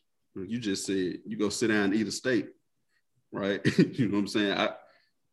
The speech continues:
I take a ride, buy some boots. You know what I'm saying? It's, it ain't like I'm, I'm, uh, I'm saying, "Hey, everybody, let's get together today. I'm gonna go get me a gown made, put this hat on. We're gonna throw confetti in the air." It don't have to be that, <laughs> right?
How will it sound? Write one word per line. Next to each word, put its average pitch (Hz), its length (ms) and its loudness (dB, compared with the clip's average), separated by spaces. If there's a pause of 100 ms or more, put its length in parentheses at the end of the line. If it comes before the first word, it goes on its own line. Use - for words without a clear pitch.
(200)
I 113 120 4
take 117 280 4
a 104 40 0
ride, 104 340 4
buy 113 140 8
some 95 200 0
boots. 123 380 0 (180)
You 101 100 2
know 104 60 6
what 104 60 4
I'm 101 60 0
saying? 110 240 4
It's, 110 140 4
it 107 140 4
ain't 117 160 8
like 107 200 2
I'm, 101 240 -2
I'm, 101 220 -2
uh, 92 280 -4 (1120)
I'm 104 140 -2
saying, 104 240 2
"Hey, 117 200 8
everybody, 107 480 2 (300)
let's 104 180 0
get 123 200 4
together 110 360 6 (120)
today. 104 260 2 (140)
I'm 95 80 -8
gonna 98 100 -4
go 98 120 0
get 104 240 4
me 101 120 4
a 98 60 2
gown 104 480 4
made, 98 380 2 (360)
put 82 160 -2
this 95 140 -4
hat 110 240 4
on. 98 240 2
We're 104 80 -2
gonna 95 220 2
throw 104 180 2
confetti 104 480 4
in 95 100 0
the 87 140 -6
air." 98 100 -6
It - 580 -16
don't 120 140 4
have 135 160 4
to 107 60 0
be 135 220 4
that, 101 260 0
<laughs> - 80 -4
right? 110 300 0